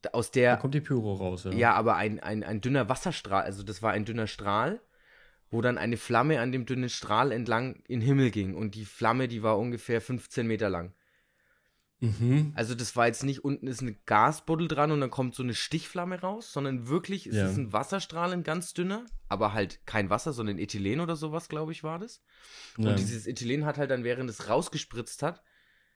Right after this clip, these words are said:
Speaker 1: hat halt dieses, dieser Ethylenstreifen in der Luft gebrannt. Also es sah f-, phänomenal geil aus, ähm, weil du's dann auch so über Kreuz ging und allem drum und dran. Aber
Speaker 2: Ja.
Speaker 1: dieses Ethylen ist immer nicht ganz verbrannt. Und wir haben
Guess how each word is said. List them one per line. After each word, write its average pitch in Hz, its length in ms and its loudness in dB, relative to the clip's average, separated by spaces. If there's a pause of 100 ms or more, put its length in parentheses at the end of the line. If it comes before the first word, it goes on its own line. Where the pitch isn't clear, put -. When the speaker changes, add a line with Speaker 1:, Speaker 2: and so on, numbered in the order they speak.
(240)
Speaker 1:
hat 117 180 -2
halt 127 200 0
dieses, 117 420 -14
dieser 113 240 -4
Ethylenstreifen 117 720 -2
in 120 40 0
der 113 100 2
Luft 131 240 -6
gebrannt. 95 420 -2
Also 101 180 -4
es 104 100 -4
sah 120 100 2
f-, - 220 -8 (280)
phänomenal 117 480 4
geil 110 260 6
aus, 120 300 2 (640)
ähm, 107 460 2 (680)
weil 113 160 2
du's 110 220 -6
dann 107 160 0
auch 101 160 -2
so - 120 -10
über 104 160 -2
Kreuz 151 400 -2
ging 107 160 -4
und 98 120 -4
allem 92 180 -4
drum 98 200 -4
und 95 120 -6
dran. 110 220 -4 (300)
Aber 120 580 4 (180)
Speaker 2:
Ja. 110 100 0
Speaker 1:
dieses 95 240 0
Ethylen 113 420 0
ist 143 120 -6
immer 101 160 -2
nicht 101 180 -4
ganz 98 220 -2
verbrannt. 98 540 -2 (520)
Und 107 120 -6
wir 107 100 2
haben 110 140 -8